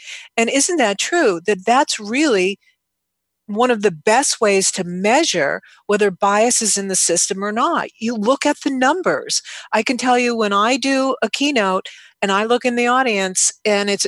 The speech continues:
it's a group of leaders in a particular company, I notice when there's no people of color. I notice when there's no older people. And then I know that that's part of that culture,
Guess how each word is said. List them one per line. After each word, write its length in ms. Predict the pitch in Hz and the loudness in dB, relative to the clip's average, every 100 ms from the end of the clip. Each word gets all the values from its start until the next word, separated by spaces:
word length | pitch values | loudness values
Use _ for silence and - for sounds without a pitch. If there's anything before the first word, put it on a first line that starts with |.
| 196 | -2
it's 120 | - | -4
a 60 | |
group 300 | 185 226 226 | -2 -2 0
of 180 | 214 196 - 214 - _ 226 | 0 -2 -8 -20 -20 _ -12
leaders 520 | 208 254 277 214 190 | -2 0 2 2 2
in 80 | 190 | -2
a 40 | |
particular 420 | 185 220 196 202 | -4 -6 -2 -4
company, 480 | - 254 254 214 190 - - _ | -2 -4 -2 -4 -6 -10 -20 _
I 160 | 220 311 | -2 0
notice 500 | 294 254 269 185 - | 2 2 4 2 0
when 200 | 185 180 | -4 -6
there's 240 | 170 165 | -4 -4
no 160 | 175 165 | -4 -6
people 340 | - 160 165 | -6 -8 -8
of 140 | 151 - | -10 -6
color. 340 | 156 147 - - _ _ | -4 -4 -10 -18 _ _
I 160 | 233 294 | 0 0
notice 640 | 247 226 269 254 170 - - | 2 2 4 2 0 -2 -4
when 160 | 185 185 | -6 -2
there's 240 | 180 - | -4 -2
no 180 | 175 160 | -2 -2
older 320 | 160 156 160 | -4 -6 -10
people. 480 | - 156 - 143 - _ - _ | -10 -10 -8 -8 -10 _ -20 _
And 120 | 208 | -2
then 140 | 233 226 | 2 2
I 140 | 220 | 0
know 260 | 220 240 277 | 2 2 4
that 180 | 226 190 | 2 0
that's 220 | 196 - | -2 -2
part 240 | - 208 | -4 -2
of 80 | 202 | 0
that 200 | 190 185 | 0 -2
culture, 500 | - 190 185 160 143 | -2 -2 -2 -6 -8